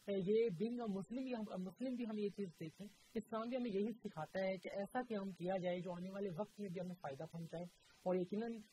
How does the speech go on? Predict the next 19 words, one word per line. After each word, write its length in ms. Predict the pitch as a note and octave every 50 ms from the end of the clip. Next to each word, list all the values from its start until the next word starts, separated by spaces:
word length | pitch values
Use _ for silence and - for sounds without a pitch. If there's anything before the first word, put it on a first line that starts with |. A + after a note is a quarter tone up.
| - -
अ, 60 | F#3 F3+
plantation 640 | - - F#3+ F#3 F#3+ G#3 - A3 G#3+ - A3+ G#3+
एक 140 | G#3 G#3+ F3
ऐसा 220 | F3+ F3 - G#3+
अंदाज 380 | A3 G#3+ F3+ E3+ E3 F3 G3 E3+ - D#3+
है 140 | F3+ F3+ F3+
जो 380 | - - - - - D3+ F#3
आने 200 | F3 F3+ F#3+ G3+
वाले 160 | G3 G3+ G3+
वक्त 280 | F3+ - - G#3 G#3 - - -
के 80 | A3 G3+
अंदर 260 | F3+ E3+ F3 E3+ D#3+
भी, 180 | D#3+ F#3+ G3+ G#3 - - - - E3+
अ, 40 | E3+ F3 F3 E3+ - -
सवाब 260 | F3 F3 F3 G3 G3 - -
का 80 | B3
भी 140 | A#3 B3 C#4+
बायस 280 | G3+ F#3+ E3+ E3 F3 F3 - F#3+
है, 80 | G3+